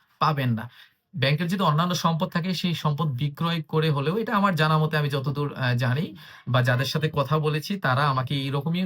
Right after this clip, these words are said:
উত্তর দিয়েছে যে ব্যাংকের যদি অন্যান্য সম্পদ থাকে সেগুলো এবং থাকবে, সেগুলো বিক্রয় করে সেই প্রপোর্শনেট হারে আপনার দায়টা মেটানো হবে।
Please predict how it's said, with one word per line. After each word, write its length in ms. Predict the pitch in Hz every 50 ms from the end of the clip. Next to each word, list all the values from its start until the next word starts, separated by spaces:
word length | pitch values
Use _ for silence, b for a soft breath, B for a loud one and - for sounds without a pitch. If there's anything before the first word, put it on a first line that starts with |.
| - -
উত্তর 260 | 139 151 - - 156
দিয়েছে 300 | 143 139 156 165 160 220
যে 100 | 196 220
ব্যাংকের 340 | 190 143 135 131 123 120 156
যদি 140 | 151 170 165
অন্যান্য 300 | 151 139 147 156 165 -
সম্পদ 340 | - - 156 143 - 165 156
থাকে 220 | - 165 175 185
সেগুলো 340 | - - 147 139 160 226 285 B B B B B B B _ _ _ _ _ _ _ -
এবং 220 | - 180 196 214 208
থাকবে, 440 | - 170 147 131 123 135 143 - - _ _ _ _ _ _ _ _ _ _ _ - _ _ -
সেগুলো 360 | - - 165 165 175 302 302 165
বিক্রয় 480 | 123 143 180 165 175 196 202 208 196
করে 540 | - - 190 180 160 151 156 170 214 240 - - _ _ _ _ -
সেই 500 | - - - 180 185 208 226 208 170 156 - _ _ _
প্রপোর্শনেট 560 | - 156 156 160 240 233 - 240 247 247 - -
হারে 280 | - 202 202 214 214 -
আপনার 340 | 143 131 123 - 165 160 123
দায়টা 360 | 123 123 120 123 160 208 - _ b b b b b b b _ _ _ -
মেটানো 440 | - 165 170 160 147 151 143 131 123
হবে। 260 | 113 110 - 113 -